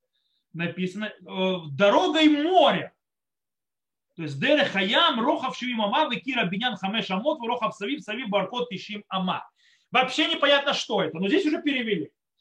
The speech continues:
Они здесь перевели так: «А здание, которое обращено к храмову залу», по Раши,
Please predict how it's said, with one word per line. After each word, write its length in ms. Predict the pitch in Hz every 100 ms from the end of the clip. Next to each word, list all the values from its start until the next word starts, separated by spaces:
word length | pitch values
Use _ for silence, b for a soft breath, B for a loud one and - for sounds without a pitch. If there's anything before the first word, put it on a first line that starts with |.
| _ _
Они 300 | 160 214 311
здесь 120 | 269
перевели 260 | 247 254 208
так: 140 | 208 202
«А 80 |
здание, 380 | 170 - 294 294
которое 240 | 220 233 233
обращено 380 | 202 214 247
к 100 | -
храмову 680 | 175 175 175 220 196 175 190
залу», 640 | 135 156 170 - 135 175 -
по 140 | 202
Раши, 460 | 180 190 - 262